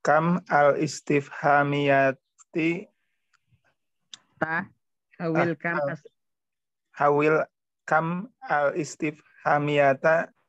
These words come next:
Speaker 1: fima yali ila kam al khobariyah.
Speaker 2: Ya, berarti disuruh mengganti kam istifhamiyah berikut ini menjadi kam khobariyah.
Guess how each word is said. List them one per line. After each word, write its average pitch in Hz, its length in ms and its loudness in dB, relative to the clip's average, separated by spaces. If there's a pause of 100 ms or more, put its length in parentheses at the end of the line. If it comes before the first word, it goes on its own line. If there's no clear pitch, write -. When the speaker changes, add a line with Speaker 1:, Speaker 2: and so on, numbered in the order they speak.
Speaker 1:
fima 143 680 -4
yali 156 720 -2 (520)
ila 147 400 0 (460)
kam 156 360 -4 (140)
al 147 260 -2
khobariyah. 143 800 -2 (600)
Speaker 2:
Ya, 139 220 2
berarti 143 340 -2
disuruh 180 480 -2
mengganti 180 1160 -4 (580)
kam 196 300 -4
istifhamiyah 165 1040 -2
berikut 165 520 -2
ini 196 440 -4
menjadi 175 600 -4 (120)
kam 202 360 -4
khobariyah. 147 600 -4